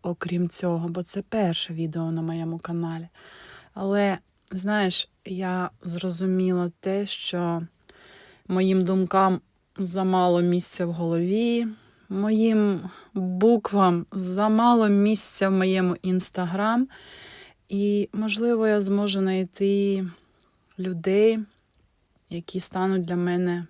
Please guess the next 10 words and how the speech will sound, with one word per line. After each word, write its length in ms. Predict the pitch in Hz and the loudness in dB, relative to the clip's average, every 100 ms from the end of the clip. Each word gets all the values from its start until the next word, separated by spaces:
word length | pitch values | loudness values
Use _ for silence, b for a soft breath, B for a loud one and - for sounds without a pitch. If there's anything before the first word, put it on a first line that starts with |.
| _ | _
підтримкою, 920 | 180 - 175 202 214 - 185 175 170 - _ | -12 -6 -2 0 -2 -2 -2 -2 -4 -10 _
опорою 680 | 190 170 - 175 196 185 170 - | -6 -6 -4 0 2 0 -2 -4
тут, 480 | 196 240 - - _ B B B B B B B B _ | -4 -4 -6 -18 _ B B B B B B B B _
в 40 | 180 | -6
YouTube. 640 | 180 170 - 233 - - B B B B B B B | -6 -4 -2 -2 -2 -16 B B B B B B B
Можливо, 540 | 196 196 202 240 233 202 | -6 -2 2 2 4 2
я 460 | 180 190 226 262 285 _ | 4 4 4 4 0 _
зможу 420 | 180 185 180 170 | -4 -2 0 -2
когось 380 | - 175 175 - | -4 -4 -4 -4
надихати 840 | 175 165 165 - 202 247 - 208 | -4 -4 -6 -2 0 -2 -4 -6